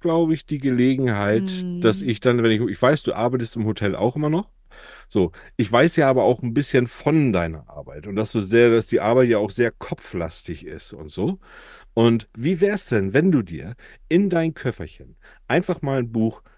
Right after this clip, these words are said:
Speaker 1: äh, äh, reinpackst und dann mal guckst, weil ich glaube, also von meinem Gefühl, dass du von deinem, von dem, was du alles ja im Kopf am Tag hast und deine ganzen Rechnereien, die du da hast, dass man da vom Buch ja auch dann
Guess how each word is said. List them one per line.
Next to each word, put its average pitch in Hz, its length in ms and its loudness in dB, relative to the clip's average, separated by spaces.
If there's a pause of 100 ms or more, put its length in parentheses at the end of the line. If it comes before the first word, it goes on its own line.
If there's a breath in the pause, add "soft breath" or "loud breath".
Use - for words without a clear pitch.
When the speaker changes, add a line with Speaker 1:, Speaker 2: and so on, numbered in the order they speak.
(180)
Speaker 1:
äh, 98 400 0
äh, 85 540 -8 (140)
reinpackst - 840 -6 (300 soft breath)
und 101 200 -2
dann 185 140 4
mal 170 100 4
guckst, - 320 -2
weil 107 200 2
ich - 160 -8
glaube, 156 640 2 (100)
also 95 220 -2
von 92 160 -6
meinem 185 260 2
Gefühl, 110 480 0 (360 loud breath)
dass 101 200 -4
du 143 160 4
von 117 220 -2
deinem, 117 380 2
von 117 160 -6
dem, 147 180 4
was 107 140 -2
du 120 100 4
alles 139 280 0
ja 110 120 2
im 95 120 -2
Kopf - 260 -6
am 95 120 -8
Tag 127 300 0
hast 123 260 0
und 98 60 -8
deine 101 240 0
ganzen 120 260 -4
Rechnereien, 101 540 -2
die 95 80 -2
du 92 160 0
da 87 160 0
hast, 92 220 -4 (280 loud breath)
dass 98 180 -8
man 95 120 -4
da 117 180 2
vom 98 320 -4
Buch 147 280 -4
ja 131 120 0
auch 113 240 -4
dann 107 240 -4